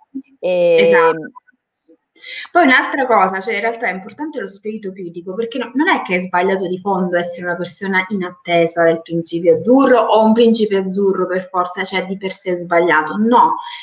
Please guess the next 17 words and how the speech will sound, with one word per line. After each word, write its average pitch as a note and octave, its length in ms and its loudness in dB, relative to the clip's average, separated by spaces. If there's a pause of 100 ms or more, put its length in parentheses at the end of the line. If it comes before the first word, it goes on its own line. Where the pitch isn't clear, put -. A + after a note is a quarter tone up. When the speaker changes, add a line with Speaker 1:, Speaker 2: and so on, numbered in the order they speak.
Speaker 2:
è A3 300 0
un, A3+ 160 -10
quando G3 280 -2
diventa E3+ 380 -2
una F3 140 -4
costrizione. D#3+ 640 -8
Però F4+ 140 -2 (180)
ci - 100 -10
sono F3+ 380 -4
persone E3 680 -2
che B3+ 100 -2
in B3+ 60 6
realtà F#3 540 0
in G#3 100 0
quel A#3+ 180 2
tipo G#3 260 -4
di F#3+ 200 -6